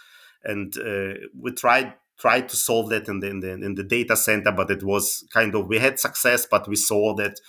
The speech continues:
just to have the persistent success, we have to change something. And what was, I think,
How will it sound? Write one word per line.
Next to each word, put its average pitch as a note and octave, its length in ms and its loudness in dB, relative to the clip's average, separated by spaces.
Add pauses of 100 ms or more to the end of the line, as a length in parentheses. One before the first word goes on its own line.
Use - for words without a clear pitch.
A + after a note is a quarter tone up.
(360)
just - 240 -4
to A#2 80 -2
have G#2+ 220 2
the A2 80 -4
persistent - 760 -2
success, - 540 0
we G2+ 120 0
have G2+ 340 -2
to G#2+ 100 -8
change G2 380 -2
something. D#2 400 -10 (440)
And A#2 300 2
what B2 220 -4
was, G#2+ 360 0
I G2+ 80 -2
think, G2 280 -6